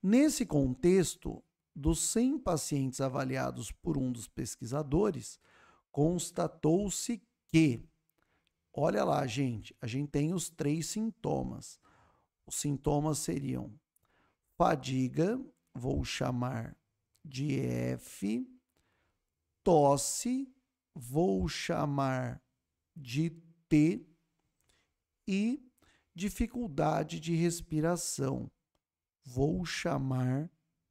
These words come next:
de R. Ok?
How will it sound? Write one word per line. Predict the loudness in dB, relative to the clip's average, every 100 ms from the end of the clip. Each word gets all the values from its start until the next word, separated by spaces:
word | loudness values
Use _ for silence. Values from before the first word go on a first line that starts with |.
| _ -16
de | -4 0 4 6
R. | 6 4 2 2 0 -4 -12 _ _ _ _ _ _ _ _ _
Ok? | 4 4 2 -4 -2 -2 -4